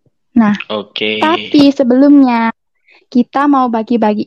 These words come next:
Speaker 1: info nih, apa itu etika dan bagaimana etika kaum milenial saat ini.
Speaker 2: Mm-mm, oke.
Speaker 1: Ya, langsung saja ya.
Speaker 2: Oke.
Speaker 1: Nah, jadi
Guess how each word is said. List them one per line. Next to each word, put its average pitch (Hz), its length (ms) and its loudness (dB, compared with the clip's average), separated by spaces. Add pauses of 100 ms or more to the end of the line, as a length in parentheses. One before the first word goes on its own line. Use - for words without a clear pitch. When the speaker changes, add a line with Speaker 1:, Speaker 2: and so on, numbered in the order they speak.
Speaker 1:
info 220 320 2
nih, 254 400 2
apa 226 480 -6
itu 269 240 -4
etika 254 640 -2
dan 233 240 0
bagaimana 220 720 -2
etika 254 480 -2
kaum 254 240 0
milenial 226 480 -2
saat 208 240 -8
ini. 202 480 0 (880)
Speaker 2:
Mm-mm, 104 480 -14
oke. - 560 -8 (960)
Speaker 1:
Ya, 208 320 -2 (1200)
langsung 233 240 0
saja 240 240 0
ya. 233 160 -2 (1040)
Speaker 2:
Oke. 147 560 -4
Speaker 1:
Nah, - 160 -20
jadi 254 400 2